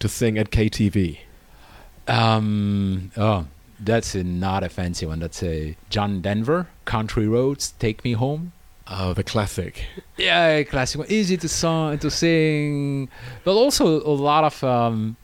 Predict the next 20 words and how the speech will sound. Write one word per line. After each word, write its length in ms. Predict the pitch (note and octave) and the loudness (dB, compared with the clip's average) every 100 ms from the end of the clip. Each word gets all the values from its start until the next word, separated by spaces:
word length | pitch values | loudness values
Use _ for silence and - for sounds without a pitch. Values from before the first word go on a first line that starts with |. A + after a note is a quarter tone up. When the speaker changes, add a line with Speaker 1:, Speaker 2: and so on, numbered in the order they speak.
| - | -4
Speaker 2:
meaning. 1300 | A#2+ C3+ C#3+ C3+ B2+ A#2+ A#2+ A#2 A#2 A2+ A2 G#2+ - | 0 2 2 2 0 -2 -2 -4 -4 -4 -4 -8 -6
In 680 | C#3 C3+ C3 B2 A#2+ A#2 A2 | -4 -2 -2 -2 -2 -2 -4
the 100 | A#2+ | -8
first 340 | - E3+ E3 | -2 -2 0
years 220 | E3 D#3+ C#3+ | 0 0 -2
in 120 | C3 | -2
China 380 | - D3 F3 D3 | -2 -2 -2 0
was 320 | B2 A#2+ - - - | -2 -2 -6 -16 -14
a, 320 | C3 A#2 A2+ A2+ | -4 0 0 -2
a, 320 | A#2 G#2+ A#2 | -2 -2 -2
a 40 | G2+ | -4
song 520 | - - C3 C#3+ C#3 | -4 -2 0 0 -4
to, 500 | - A#2+ G#2 G#2 G#2+ - | -4 0 0 0 -4 -4
that 160 | A#2+ | -4
were 160 | A#2 A#2 | 0 0
referring 420 | G#2+ - B2 A#2+ | 0 -2 -2 -2
to 140 | - G2+ | -4 -2
home 240 | A2+ A#2 | -2 -2
in 100 | G#2+ | -4
France. 520 | - G#2+ A#2+ G3 - | -6 -6 -6 -6 -12